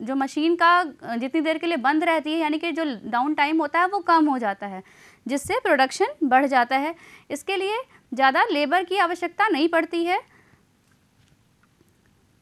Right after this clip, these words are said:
यह लागत को कम करता है, स्प्लिट बियरिंग लागत को कम करता है तथा इसको फिट करते समय शाफ्ट पर लगे और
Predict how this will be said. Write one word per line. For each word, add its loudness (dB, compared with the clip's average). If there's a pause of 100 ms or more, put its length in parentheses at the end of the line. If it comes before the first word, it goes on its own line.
(920)
यह 2
लागत 6
को 0
कम 2
करता -2
है, -2
स्प्लिट -6
बियरिंग 0
लागत 4
को 2
कम 0
करता 0
है -2 (460)
तथा 2 (1000)
इसको -4
फिट -2
करते 0
समय 0 (360)
शाफ्ट 2
पर 0
लगे -2
और 0